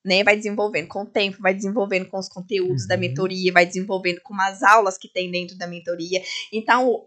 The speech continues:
Speaker 1: pra ser mentora, eu não iniciei como mentora, né? Eu iniciei vendendo os produtos, validando a estratégia, totalmente sem aparecer. E depois eu falei, "Meu Deus,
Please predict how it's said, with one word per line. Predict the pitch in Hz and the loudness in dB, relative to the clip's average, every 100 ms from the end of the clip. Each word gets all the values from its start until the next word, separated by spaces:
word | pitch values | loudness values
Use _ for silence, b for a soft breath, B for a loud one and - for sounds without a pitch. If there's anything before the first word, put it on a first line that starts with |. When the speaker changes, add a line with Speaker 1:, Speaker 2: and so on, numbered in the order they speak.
| - | 0
Speaker 1:
pra | 233 - | 4 4
ser | - - 262 240 | 0 4 4 4
mentora, | 214 190 226 240 233 | -2 0 4 4 4
eu | 208 | 0
não | 233 | -6
iniciei | 480 587 - 415 | -8 -6 -2 -2
como | 311 214 202 | -2 -6 -6
mentora, | 196 190 170 156 156 - _ _ _ _ _ _ _ - | -6 -8 -8 -8 -10 -16 _ _ _ _ _ _ _ 0
né? | 175 233 | 2 4
Eu | 233 | 2
iniciei | 202 208 - 160 175 | 0 -6 -4 0 0
vendendo | 208 180 160 151 156 202 | 0 -4 -2 -2 0 -2
os | 220 - | -6 -8
produtos, | 214 208 196 190 190 | -4 -4 -4 -8 -8
validando | 190 190 185 180 180 185 180 | -6 -4 -4 -4 -4 -2 -4
a | |
estratégia, | 175 175 180 - 170 170 170 | -4 -4 -4 0 0 0 -4
totalmente | - 247 - 523 415 233 233 | -2 -2 0 -2 -2 -4 -6
sem | - 196 | -8 -8
aparecer. | 196 196 190 220 - 165 175 B B | -8 -6 -6 -6 -4 -2 -4 B B
E | - | 2
depois | 254 240 233 233 | 4 4 2 0
eu | |
falei, | 247 226 175 | -2 -2 -2
"Meu | 175 185 285 | -2 -4 -4
Deus, | 196 151 185 247 - - | -4 -4 -4 -8 -14 -20